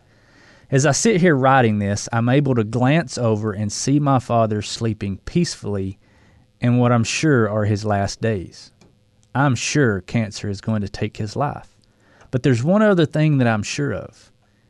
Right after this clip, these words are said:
It absolutely saved his life.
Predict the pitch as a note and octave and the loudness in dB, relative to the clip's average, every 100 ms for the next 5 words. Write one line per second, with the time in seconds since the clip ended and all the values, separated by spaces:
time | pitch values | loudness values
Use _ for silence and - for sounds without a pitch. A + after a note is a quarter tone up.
0 | _ _ B2 - C3 D3 - B2 A#2+ A2+ | _ _ -6 -2 0 0 0 -2 -2 -2
1 | A#2 A2+ G2 _ _ _ - - C#3 C#3 | -4 -8 -8 _ _ _ -16 -4 0 0
2 | G#2 G2 F#2 F2 - _ | -2 -6 -6 -8 -10 _